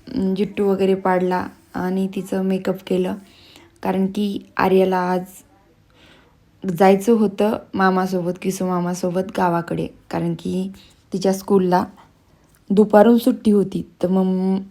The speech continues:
म्हणे, "प्लीज, मला जायचं झोका खेळायला." तर ठीक आहे म्हटलं, साहेबांनी बी सांगितलं, "पण ट्युशनच्या वेळेपर्यंत परत ये." तर ओके म्हटली.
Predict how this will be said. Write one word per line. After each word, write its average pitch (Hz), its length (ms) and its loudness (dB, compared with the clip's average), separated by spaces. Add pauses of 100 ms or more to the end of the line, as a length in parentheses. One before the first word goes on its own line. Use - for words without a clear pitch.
(220)
म्हणे, 185 240 -2
"प्लीज, 208 520 0
मला 180 220 2
जायचं 175 340 0
झोका 175 380 -6
खेळायला." 170 380 -4 (1700)
तर 202 80 -4
ठीक 240 340 0
आहे 208 80 6
म्हटलं, 185 380 -2 (480)
साहेबांनी 185 360 0
बी 185 100 -4
सांगितलं, 180 440 -2
"पण 185 240 -4 (380)
ट्युशनच्या 196 580 0 (200)
वेळेपर्यंत 175 680 0 (520)
परत 214 340 2
ये." 160 140 -4 (500)
तर - 80 -4
ओके 196 280 0
म्हटली. 190 440 -2